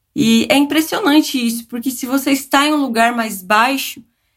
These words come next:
é... você vai ter uma visão diferente.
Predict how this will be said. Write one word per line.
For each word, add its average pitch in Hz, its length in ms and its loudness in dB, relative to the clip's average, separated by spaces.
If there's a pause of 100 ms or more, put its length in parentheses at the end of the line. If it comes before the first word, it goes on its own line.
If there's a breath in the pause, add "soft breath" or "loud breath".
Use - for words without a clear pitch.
(280)
é... 233 540 2 (1120)
você 294 260 0
vai 330 180 2
ter 320 240 0
uma 440 180 0
visão 240 340 2
diferente. 202 760 -2